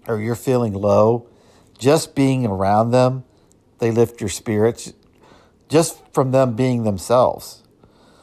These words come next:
They're really the most positive people that I've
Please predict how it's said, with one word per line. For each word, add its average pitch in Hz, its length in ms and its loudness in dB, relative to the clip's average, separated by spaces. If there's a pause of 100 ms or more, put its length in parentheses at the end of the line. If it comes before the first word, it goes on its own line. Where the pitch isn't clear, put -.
(360)
They're 117 220 4
really 143 280 4
the 117 200 -6
most 107 280 -4
positive 127 880 0
people 117 360 -6
that 104 180 0
I've 95 260 -2